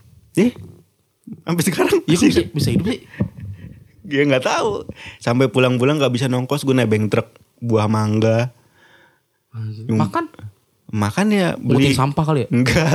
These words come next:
Speaker 1: <laughs> mungut, bukan mungutin sih, kayak ada duit dua ribu lima ratus, ya udah beli nasi-nasi, makan tempe doang.
Speaker 2: Oh, terus nyolong rumah orang, <laughs> ngebegal gitu ya.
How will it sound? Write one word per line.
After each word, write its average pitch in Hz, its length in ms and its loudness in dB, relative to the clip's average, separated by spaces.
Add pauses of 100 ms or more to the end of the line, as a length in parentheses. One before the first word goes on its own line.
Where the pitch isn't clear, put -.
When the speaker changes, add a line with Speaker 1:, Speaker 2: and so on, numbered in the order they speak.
Speaker 1:
<laughs> - 20 -2
mungut, 135 360 0
bukan 123 280 -2
mungutin 143 420 2
sih, 143 80 0
kayak 127 280 2 (320)
ada 117 240 2
duit 117 200 2
dua 131 180 2
ribu 107 160 2
lima 107 240 2
ratus, 104 320 -2
ya 120 120 -2
udah 147 160 2
beli 151 180 0
nasi-nasi, 139 720 -2 (480)
makan 120 240 -2
tempe 120 340 0
doang. 123 460 2
Speaker 2:
Oh, 113 540 -4 (600)
terus - 160 -14
nyolong 107 280 0
rumah 104 200 -2
orang, 113 440 0 (440)
<laughs> - 400 -10
ngebegal 113 760 0 (120)
gitu 113 200 0
ya. 110 120 2